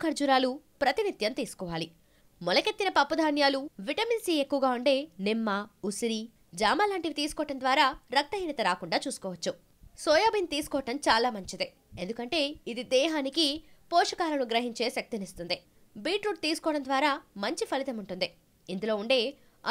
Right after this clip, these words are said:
ఐరన్, ప్రోటీన్లు రక్తాన్ని శుభ్రపరుస్తాయి. బీట్రూట్ ఆకుల్లో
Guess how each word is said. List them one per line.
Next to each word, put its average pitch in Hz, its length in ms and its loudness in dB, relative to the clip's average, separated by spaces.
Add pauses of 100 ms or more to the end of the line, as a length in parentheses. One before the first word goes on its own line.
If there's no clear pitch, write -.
ఐరన్, 254 260 2 (140)
ప్రోటీన్లు 262 480 2 (280)
రక్తాన్ని 330 460 -2
శుభ్రపరుస్తాయి. 233 600 -2 (360)
బీట్రూట్ 370 360 0 (120)
ఆకుల్లో 254 360 4